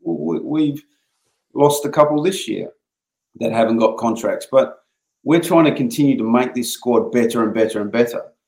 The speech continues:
And that means the standards, we're not gonna accept mediocrity. So if you have a really bad year or a couple of bad seasons, you might not be here. And that's not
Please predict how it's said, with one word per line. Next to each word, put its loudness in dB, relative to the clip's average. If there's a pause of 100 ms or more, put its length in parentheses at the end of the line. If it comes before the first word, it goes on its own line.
(260)
And 0 (580)
that 0
means 0
the -8
standards, -2
we're -2
not -2
gonna -2
accept -8
mediocrity. 0 (180)
So -4
if -4
you -2
have 0
a 0
really -4
bad 2
year 0
or -2
a -10
couple -6
of -4
bad 0
seasons, -10
you -6
might -6
not 0
be -4
here. -6
And -8
that's -8
not -4